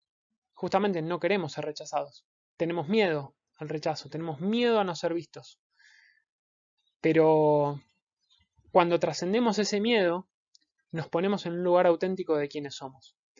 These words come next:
Así como esa luna nueva de abril nos impulsaba a ser quienes realmente somos, esta luna llena nos recuerda eso mismo, ser quienes somos,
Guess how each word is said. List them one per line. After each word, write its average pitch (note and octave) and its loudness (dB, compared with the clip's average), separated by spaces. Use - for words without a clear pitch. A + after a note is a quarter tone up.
Así D#3 -4
como G3+ 6
esa G3+ 4
luna G#3 6
nueva G3+ 6
de E3 4
abril F3+ 4
nos D3+ -6
impulsaba D3+ 2
a C#3+ -4
ser F3+ 0
quienes D3 -8
realmente D3 -8
somos, G#3+ -2
esta F3+ 0
luna F#3 0
llena G3+ -2
nos E3 -2
recuerda F3+ 2
eso F#3+ -4
mismo, C#3+ -8
ser G#3+ 2
quienes D#3 -6
somos, C3 -16